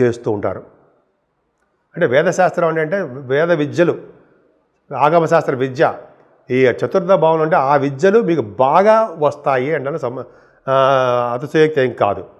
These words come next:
అంతేకాకుండా రాజ్య ప్రాప్తి, విజయం కలుగుతుంది.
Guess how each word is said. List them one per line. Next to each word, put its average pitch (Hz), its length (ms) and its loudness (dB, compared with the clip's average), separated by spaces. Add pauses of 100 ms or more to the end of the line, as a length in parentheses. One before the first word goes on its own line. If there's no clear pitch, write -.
(480)
అంతేకాకుండా 170 840 4
రాజ్య 143 560 0
ప్రాప్తి, 151 580 -2
విజయం 139 500 0
కలుగుతుంది. 113 560 -4